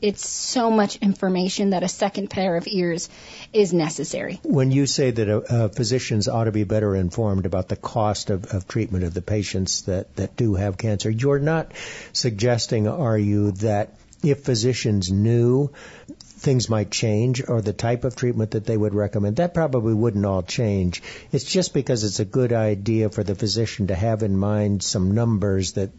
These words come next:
Speaker 2: that they can give to the patient so the patient and their family know, correct?
Speaker 1: Yes, um, although, uh, sometimes you could change it. Sometimes there are equally efficacious things or,
Speaker 2: Well, why
Speaker 1: um,
Speaker 2: wouldn't you always use the cheapest one?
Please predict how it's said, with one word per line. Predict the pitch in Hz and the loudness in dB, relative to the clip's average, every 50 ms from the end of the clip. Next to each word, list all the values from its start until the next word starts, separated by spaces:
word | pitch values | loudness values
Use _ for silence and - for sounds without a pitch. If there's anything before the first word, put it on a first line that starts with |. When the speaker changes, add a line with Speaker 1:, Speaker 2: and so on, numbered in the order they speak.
| - - | -12 -6
Speaker 2:
that | 113 107 101 | -6 -4 -4
they | - 113 107 | -2 -2 -4
can | 98 - 98 92 | -2 -2 -2 -2
give | 90 92 120 110 90 92 | -2 -2 -2 -4 -2 -2
to | 101 92 | -4 -4
the | - 92 | -4 -4
patient | - 110 104 95 - 104 98 | -4 -2 -2 -2 -2 -2 -2
so | - 120 | -2 -2
the | 113 117 110 | -2 -2 0
patient | - 165 156 131 - 127 107 | 0 0 0 2 0 0 0
and | 104 95 104 | 2 2 0
their | 95 | -2
family | - - - - 175 165 160 160 | 0 4 4 6 6 6 4 4
know, | - - - - - | 0 0 -2 -4 -4
correct? | - - 147 151 151 - - - - - - - | -2 0 0 0 0 -2 -6 -14 -18 -18 -4 2
Speaker 1:
Yes, | 262 277 311 254 208 - - - - - | 4 4 4 4 2 -4 -8 -12 -6 0
um, | 254 262 262 269 262 | 0 2 2 2 2
although, | 254 262 262 240 247 320 359 330 233 185 185 196 214 202 233 - | 4 4 4 6 6 6 6 6 6 6 4 4 2 -2 -8 -8
uh, | - 226 214 196 190 190 185 190 - - - - - - - - - - | -4 -2 0 0 2 2 0 -2 -4 -8 -18 -20 -20 -20 -20 -20 -14 -10
sometimes | - - - - 302 285 302 302 269 269 269 254 - | -6 0 4 4 4 6 6 4 4 4 2 2 0
you | 247 240 | -4 -4
could | 240 - - 466 - | 0 0 0 0 0
change | - - 202 170 - - - | 0 -2 -2 -2 -2 -8 -10
it. | - - - | -12 -6 -2
Sometimes | - 262 269 269 294 269 269 247 | 2 2 2 2 2 2 2 2
there | 254 226 233 | 2 0 2
are | 233 247 247 226 - | 4 2 2 2 -2
equally | 262 233 214 220 - 220 214 202 | -6 -10 -6 -2 0 0 0 0
efficacious | - 220 - - 208 - 208 202 - - 202 190 - - | -2 -2 -4 -4 -2 -2 -2 -2 0 -2 -2 -4 -4 -4
things | - 214 202 202 208 214 208 226 | -2 0 2 4 2 2 0 0
or, | 247 208 190 185 185 185 196 - - - - - | 0 2 2 2 2 0 -2 -4 -8 -16 -4 0
Speaker 2:
Well, | 147 139 | 0 2
why | 139 151 160 | 2 4 4
Speaker 1:
um, | 165 190 | 4 4
Speaker 2:
wouldn't | 202 139 143 131 | 4 2 2 2
you | 123 135 | 2 4
always | 135 135 131 117 | 4 4 4 4
use | 127 135 131 113 | 2 2 2 2
the | 110 120 | 2 0
cheapest | 107 - 156 139 - - 95 - - | 0 2 2 2 2 0 -4 -2 -4
one? | 60 53 | -6 -6